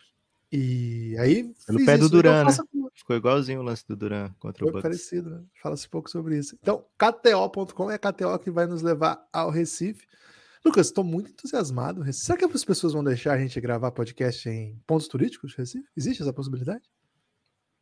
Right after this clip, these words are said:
Speaker 2: Ah, cara, tem, tem que ter, né? Até duvido que a gente vá gravar podcast em pontos turísticos, Guilherme, porque toda vida que a gente sair de casa, a gente vai adquirir bolo de rolo, né? E
Speaker 1: Tem
Speaker 2: a gente vai
Speaker 1: aquele
Speaker 2: ficar
Speaker 1: lugar lá que é
Speaker 2: mastigando.
Speaker 1: turístico porque teria criado o bolo de rolo. A gente pode gravar lá.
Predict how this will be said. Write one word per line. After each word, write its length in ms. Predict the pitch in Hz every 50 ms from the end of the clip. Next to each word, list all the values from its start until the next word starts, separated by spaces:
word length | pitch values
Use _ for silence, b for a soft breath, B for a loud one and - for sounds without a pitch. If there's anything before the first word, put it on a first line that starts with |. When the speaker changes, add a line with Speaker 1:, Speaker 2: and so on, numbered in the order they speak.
| _ -
Speaker 2:
Ah, 320 | - 139 127 113 104 98 92
cara, 320 | - - 95 90 90 85 - _ _
tem, 160 | _ - 98 98 - _ _
tem 100 | - 117
que 120 | 117 -
ter, 200 | _ 123 113 107
né? 200 | 104 101 101 98 _
Até 120 | _ -
duvido 340 | 170 214 214 156 170 165 165
que 60 | -
a 40 | 131
gente 240 | 123 131 123 - 131
vá 380 | 123 120 117 117 113 110 107 101
gravar 440 | 95 110 113 110 98 98 104 104 98
podcast 440 | - 104 101 - - - 104 - -
em 60 | 101
pontos 260 | - - 101 - -
turísticos, 320 | - - 165 180 - -
Guilherme, 180 | 107 95 90 87 _
porque 480 | - 101 - - 117 117 117 104 95 - _ _ _ _ _
toda 180 | _ 107 104 107
vida 160 | 104 107 107
que 80 | - 110
a 40 | 104
gente 200 | 104 107 - -
sair 180 | - 107 101
de 80 | 98 -
casa, 220 | - 98 95 95
a 40 | 107
gente 140 | 113 110 -
vai 120 | - - -
adquirir 340 | - 120 - - - 113 113
bolo 220 | 110 113 117 113
de 120 | 113 131 127
rolo, 280 | 113 117 110 107 101
né? 80 | 95 98 - _ _ _ _ _ _ _ _
E 60 | _
Speaker 1:
Tem 100 | - 202
Speaker 2:
a 40 | 226
gente 180 | 214 190 - 240
vai 80 | 247
Speaker 1:
aquele 100 | 254 262
Speaker 2:
ficar 260 | 269 208 214 226 233
Speaker 1:
lugar 60 | 240 233
lá 140 | 226 233
que 60 | 214 208
é 40 |
Speaker 2:
mastigando. 360 | 214 220 226 226 226 233 233 -
Speaker 1:
turístico 560 | - 427 415 370 370 233 226 - - - 247 214
porque 300 | - - 208 - 220 208
teria 400 | - _ _ - 185 170 202 196
criado 460 | - - 247 233 185 175 208 180 156
o 40 | 135
bolo 220 | 131 147 147 135
de 80 | 131 131
rolo. 220 | 117 131 135 131
A 80 | 120 120
gente 100 | 123 -
pode 120 | 147 139
gravar 280 | 131 151 160 175 233 262
lá. 180 | 254 214 196